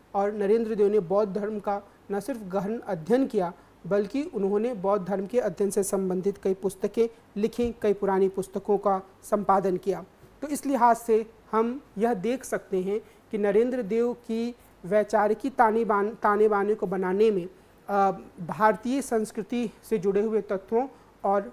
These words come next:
मार्क्सवाद दोनों की बड़ी महत्वपूर्ण भूमिका रही। और जब हम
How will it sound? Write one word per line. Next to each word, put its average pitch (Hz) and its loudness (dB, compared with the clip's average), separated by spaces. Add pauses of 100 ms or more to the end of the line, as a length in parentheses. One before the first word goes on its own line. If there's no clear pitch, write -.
(120)
मार्क्सवाद 196 0
दोनों 202 2
की 208 -2
बड़ी 180 0
महत्वपूर्ण 196 0
भूमिका 185 -2
रही। 190 -2 (400)
और 202 -2
जब 220 2
हम 240 -6